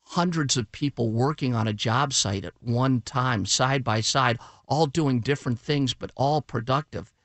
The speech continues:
And that's what we want out of government. And frankly, that's what we want out of our society as well.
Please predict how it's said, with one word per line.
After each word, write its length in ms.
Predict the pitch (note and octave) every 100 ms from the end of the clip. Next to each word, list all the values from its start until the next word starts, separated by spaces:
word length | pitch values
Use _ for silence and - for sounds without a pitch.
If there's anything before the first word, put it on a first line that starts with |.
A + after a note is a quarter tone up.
| _ _ _ -
And 240 | E3+ C3+ _ _ _ -
that's 260 | F3+ G3
what 140 | G3+ -
we 120 | C3+
want 220 | A#2+ A#2+
out 120 | A2+
of 120 | A2 A2
government. 480 | C3+ D3 D3+ C#3+ - -
And 140 | B2+
frankly, 360 | C3+ B2+ C3 A#2+
that's 240 | A#2 -
what 140 | - -
we 120 | A2+
want 280 | A2 A2 G#2+
out 140 | A2
of 100 | A2
our 240 | G#2+ A2 -
society 720 | - B2 - A2+ G#2+ G2+ G#2
as 140 | G#2
well. 320 | C3 A2 G#2+